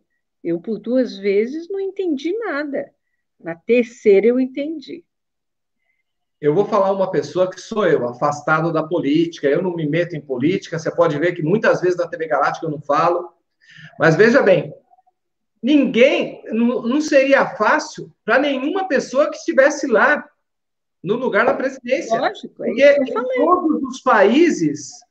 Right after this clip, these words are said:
Speaker 2: os presidentes estão, muitos estão perdidos, porque o que que eu faço? O que que eu, o que que eu consigo fazer?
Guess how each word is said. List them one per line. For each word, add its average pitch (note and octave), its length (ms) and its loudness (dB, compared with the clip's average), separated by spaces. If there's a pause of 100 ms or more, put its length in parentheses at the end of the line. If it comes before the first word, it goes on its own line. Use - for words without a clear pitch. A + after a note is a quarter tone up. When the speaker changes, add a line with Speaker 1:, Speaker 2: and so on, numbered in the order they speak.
(100)
Speaker 2:
os F3+ 160 -8
presidentes A#3+ 840 2
estão, C4+ 640 0 (520)
muitos C4 680 0
estão C4+ 340 2
perdidos, D#4+ 600 0
porque A#3+ 240 -2
o B3+ 100 6
que D#4 140 0
que E4+ 100 -4
eu C#4+ 180 0
faço? B3+ 460 0
O G#3 60 -10
que C#4+ 140 -6
que D#4 100 -6
eu, C#4 80 0
o C4 80 -10
que C#4+ 140 -8
que E4+ 100 -6
eu - 160 -8 (260)
consigo D4+ 640 -2
fazer? E3+ 500 2